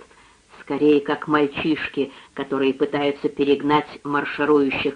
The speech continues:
солдат». «Всегда остаётся развод»,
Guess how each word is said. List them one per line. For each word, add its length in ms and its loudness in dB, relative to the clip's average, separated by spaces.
солдат». 480 -2
«Всегда 680 2
остаётся 880 2
развод», 560 2